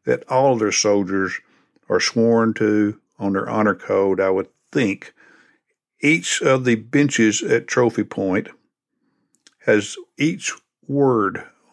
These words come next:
a singular word on the one bench on each end. And these are the virtues that are lived by, by the United States military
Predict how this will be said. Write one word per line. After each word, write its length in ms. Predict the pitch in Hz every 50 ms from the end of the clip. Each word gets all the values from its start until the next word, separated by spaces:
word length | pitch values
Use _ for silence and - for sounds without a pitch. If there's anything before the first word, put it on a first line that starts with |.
| _ _ _ _ _ _ -
a 80 | 127 110
singular 640 | - - - - 147 151 147 139 139 139 135 127
word 500 | 123 127 127 120 113 107 104 101 98 95
on 380 | - 143 127 120 117 113 110 110
the 160 | 110 107 - - - 120 123 -
one 260 | - 131 120 117 117 113
bench 540 | 107 113 107 101 101 95 - - - - - _ _ _ _ _ _ _ -
on 160 | 110 107 107
each 220 | 110 107 107 -
end. 340 | 110 101 92 90 90 - - - - _ _ _ _ _ _ _ _ - - _ _ _
And 200 | - 107 104 107
these 260 | 120 123 127 123 131
are 140 | 123 113 113
the 100 | 110 113
virtues 640 | 107 - 120 117 113 - - 104 98 95 95 92 -
that 200 | - 107 101 104
are 140 | 104 101 98
lived 340 | 101 101 110 113 110 107 107
by, 400 | 110 107 104 101 101 98 95 - - _ _ _ _ _ _ _ -
by 100 | 104 98
the 80 | 98 98
United 360 | 98 101 104 104 104 104 95
States 360 | - - 107 104 104 - -
military 720 | 101 101 95 95 92 - - 101 101 98 98 98 95